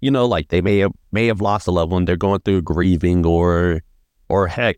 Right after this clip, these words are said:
this may be, like, the first time you may be away from family and you're not able to celebrate with anyone. It's,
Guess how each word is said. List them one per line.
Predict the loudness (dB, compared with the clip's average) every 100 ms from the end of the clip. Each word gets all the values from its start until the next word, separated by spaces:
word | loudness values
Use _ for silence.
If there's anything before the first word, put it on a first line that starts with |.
| -2
this | -4 0
may | 0 2
be, | 2
like, | 2 0 -2
the | -8
first | -4 -2 0 0 -4 -12
time | -4 0 2
you | 4
may | 4 2
be | 2
away | 2 2 2 0
from | 0 -4 -2
family | -2 0 2 2
and | 2
you're | 2
not | 0 0
able | 0 0
to | 0
celebrate | -2 0 0
with | 2 2
anyone. | 2 2 0 0 -4 -16 -16 -12
It's, | -2 -2 -2 -6 -4 -8